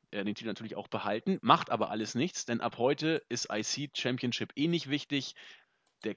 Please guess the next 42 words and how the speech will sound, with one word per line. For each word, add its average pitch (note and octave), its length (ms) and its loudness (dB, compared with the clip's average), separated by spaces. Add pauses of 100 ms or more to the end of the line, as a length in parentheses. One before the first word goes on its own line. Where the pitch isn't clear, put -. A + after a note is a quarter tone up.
Kurs C#3+ 340 2
geht A2 180 -2
steil D3+ 380 4
auf A#2 180 0
die A2 180 -2
W B2 140 2
W A2+ 80 0
E A#2 340 -2
World G#2+ 300 -2
Heavyweight D3+ 380 2
Championship. A#2 680 0 (100)
<laughs> A#2+ 200 -2 (140)
Wir E3 140 12
sind C#3+ 120 0
auf A2+ 180 2
der A2 120 2
Road G#2 280 0
zu - 220 -8
K B2 260 -2
O A2 240 -2
Mania F#2 580 -4 (220)
zwei. B2+ 460 0 (480)
Na D4+ 140 6
gut. C3+ 200 -4 (920)
Die A3+ 100 4
Vaudevillains F#3+ 720 6
werden C#3 260 6
ihr C3 120 4
Debüt B2+ 320 4
geben, E3+ 300 2
nicht D3+ 340 6
bei G2 180 0
Raw G2 300 4
nach F#2+ 180 -2
Mania, A2 460 2
dafür G2+ 340 -2
reicht's F#2+ 260 -6
dann F#2 140 -2
doch E3+ 160 4
nicht, D3+ 220 0
aber D3 140 2
immerhin A#2+ 500 2